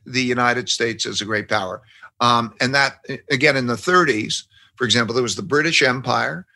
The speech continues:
and then Germany and Japan, uh, grows and were able to challenge, and, and that led to conflicts and eventually led to war. Um, we now have, for the first time in this,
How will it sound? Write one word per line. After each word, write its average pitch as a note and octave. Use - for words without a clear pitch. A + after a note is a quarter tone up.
and B2
then B2+
Germany D3
and A#2+
Japan, C3
uh, B2
grows C3
and C3
were B2+
able A#2+
to A2
challenge, A2+
and, B2+
and A#2+
that C3
led B2
to A#2+
conflicts D#3
and A#2+
eventually A#2+
led A2
to A#2+
war. C3+
Um, A#2+
we E3
now C3+
have, B2
for -
the A#2+
first F3
time B2
in A2+
this, -